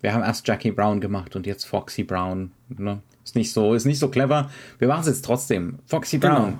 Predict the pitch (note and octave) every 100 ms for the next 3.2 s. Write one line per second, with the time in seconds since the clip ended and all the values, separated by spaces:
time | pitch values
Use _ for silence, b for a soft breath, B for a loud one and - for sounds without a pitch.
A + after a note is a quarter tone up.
0 | - - C3 B2+ C3+ A#2+ G#2+ F#2+ - B2
1 | B2 A#2 B2+ A2+ A2+ - G#2+ F#2+ - -
2 | b b b b b b _ - - -
3 | - -